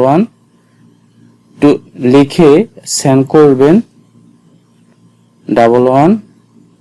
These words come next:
ডাবল জিরোতে। আপনি সেন্ড করার পরে আপনার যে মোবাইলে যে অফারটি আছে, সে অফারটি আপনার সিমে আসবে এসএমএস এর মাধ্যমে। সেই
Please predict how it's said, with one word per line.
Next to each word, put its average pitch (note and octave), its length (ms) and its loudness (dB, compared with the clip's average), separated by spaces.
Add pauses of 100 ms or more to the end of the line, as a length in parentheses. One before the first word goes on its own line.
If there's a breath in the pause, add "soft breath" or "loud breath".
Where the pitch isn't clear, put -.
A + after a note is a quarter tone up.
(140)
ডাবল A2 300 -2
জিরোতে। G#2 380 -8 (1900)
আপনি C#3 340 -2 (360)
সেন্ড D3+ 340 0
করার E3 240 2
পরে D#3+ 260 0
আপনার C#3 300 0
যে B2 220 0
মোবাইলে C3 480 -2 (100)
যে B2 180 -2
অফারটি A#2+ 520 -4
আছে, A2+ 320 -4 (240)
সে - 220 -8 (840)
অফারটি B2 420 -6
আপনার A#2 360 -4
সিমে A2+ 460 -4 (220)
আসবে A2 400 -8 (240)
এসএমএস A#2+ 460 -8
এর D3 80 0
মাধ্যমে। C3 400 -6 (100)
সেই - 380 -10